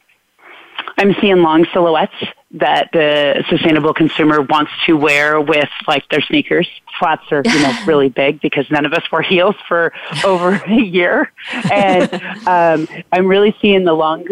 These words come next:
Speaker 1: long silhouettes that, uh, that are more on the basic, not, not so dressy, um, as well as, like, buying a cardigan or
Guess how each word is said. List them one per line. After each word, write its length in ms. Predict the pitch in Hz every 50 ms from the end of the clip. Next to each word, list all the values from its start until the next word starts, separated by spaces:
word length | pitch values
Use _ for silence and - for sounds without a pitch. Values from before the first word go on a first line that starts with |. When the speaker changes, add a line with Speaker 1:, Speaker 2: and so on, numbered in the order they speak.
| - -
Speaker 1:
long 420 | - 165 156 156 156 160 165 175 170 -
silhouettes 500 | - 185 165 160 151 147 147 143 165 170 - - - -
that, 280 | - 160 151 147 - -
uh, 140 | - 151 151 160
that 160 | 160 156 147
are 60 | 151
more 240 | 151 147 147 147 151
on 140 | 147 147 151
the 80 | 139
basic, 560 | 131 - 151 151 143 - - 190 196 - -
not, 360 | - 165 160 160 156 156 - -
not 300 | 180 175 180 175 160 - - - -
so 280 | 175 156 147 143 143
dressy, 640 | 143 - - 151 139 147 - - - 202 233 262 - - - - - - - - _ -
um, 300 | 185 175 170 160 151 147
as 180 | - 185 151 165
well 400 | 147 170 160 160 160 165 165 - -
as, 280 | 175 160 151 151 143 - - - - - -
like, 280 | - 160 151 151 143 -
buying 380 | 175 165 165 165 160 160 160
a 140 | 143 147 147
cardigan 840 | - - - 233 226 190 165 151 - - 147 - - 156 - - - -
or 440 | 180 170 165 160 156 156 156 147